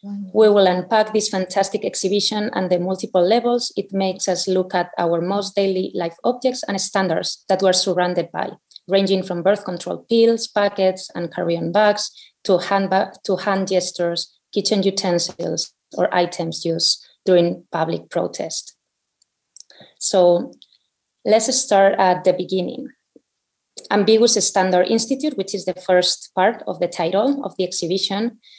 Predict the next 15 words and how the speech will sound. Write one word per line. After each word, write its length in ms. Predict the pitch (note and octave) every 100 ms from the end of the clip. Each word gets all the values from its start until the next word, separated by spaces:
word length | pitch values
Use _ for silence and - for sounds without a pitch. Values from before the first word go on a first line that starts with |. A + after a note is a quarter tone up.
| - _ _
This 160 | A#3 C4+
is 140 | C4
actually 300 | C4 - B3
not 180 | A3+ G#3
only 460 | G#3 A3 B3 C#4+ C#4 -
the 240 | F#3+ F#3
exhibition 540 | F3+ - F#3+ F#3+ F3+ F3
title, 420 | A#3 A#3 F#3+ F3
but 260 | F3 F#3 - -
also 340 | G#3+ G#3+ A#3+
the 120 | G3+
name 440 | F#3 F#3 F#3 F3+ -
of 320 | - F3 F3 - F#3
your 220 | F#3 F3
studio. 580 | - - F#3 E3+ -